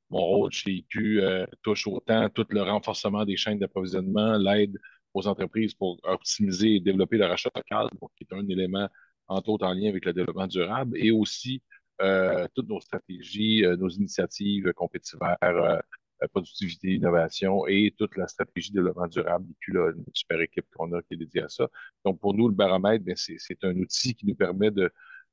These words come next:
de, de vraiment nous connecter à la réalité du terrain, de nos entreprises, des P M E qu'on, qu'on veut soutenir et, euh, s'assurer qu'on puisse mettre en place justement les bons programmes pour leur permettre de, de, d'accélérer ce virage-là et de, un, d'y prendre part, puis deux, de l'accélérer. Fait que ça va être, euh,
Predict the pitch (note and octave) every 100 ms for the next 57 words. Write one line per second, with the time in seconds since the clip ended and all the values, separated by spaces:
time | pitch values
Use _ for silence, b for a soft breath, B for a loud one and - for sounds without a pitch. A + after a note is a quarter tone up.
0 | - G2 F#2 F2 F#2+ F#2 G2+ G#2+ - G#2
1 | F#2+ - - A2 F#2 F#2 F#2 F2 - -
2 | - F#2+ F2 G#2+ G#2+ G2 F#2 F#2 F2+ F2
3 | - A2+ A2+ F2+ - F#2+ F2+ G2 G#2+ F#2+
4 | F#2 F2 F#2 F2+ F2+ - G2 F#2 B2+ C3+
5 | B B _ A#2 G#2 G#2+ G2 - G2+ -
6 | F#2 G#2 - - - G2 F2 E2 F#2+ F#2+
7 | - E2 E2+ - F2 F#2+ F2 E2+ G2 E2+
8 | D#2 F#2+ G#2 F2 F2 - E2 F2 F2+ D#2+
9 | - E2 D#2+ F2 - G2+ F#2 A2 - F2+
10 | F2 E2+ D#2+ - G2 F2+ F2 B B A2
11 | A2 G2+ G#2+ F#2+ G#2 A2+ G2 F#2+ G2 F#2
12 | E2 D#2+ - E2+ E2 F2 _ E2 - F2
13 | -